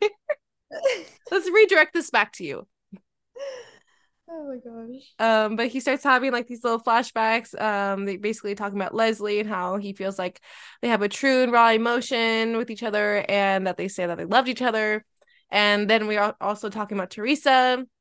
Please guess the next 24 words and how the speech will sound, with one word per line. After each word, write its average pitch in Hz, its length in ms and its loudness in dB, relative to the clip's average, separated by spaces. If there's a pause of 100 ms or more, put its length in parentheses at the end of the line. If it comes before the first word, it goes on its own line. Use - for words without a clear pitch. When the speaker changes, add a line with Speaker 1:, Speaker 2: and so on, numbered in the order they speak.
(580)
Speaker 1:
She's 214 180 -10
very 226 240 2
warm, 214 440 0
safe, 220 320 -4
and 196 100 -6
secure. 226 720 0 (460)
Says 226 280 0
it 226 100 -2
might 202 240 -2
be, 202 360 -2 (180)
um, 190 640 2
a 214 100 -2
mistake 208 460 -4
that 190 480 0
he 202 320 -10
didn't 196 380 -8
say 202 180 -2
"I 202 40 2
love 196 260 -4
you" 196 180 -4
back 185 340 -2
to 240 80 -12
her, 240 460 -2
but, 190 560 0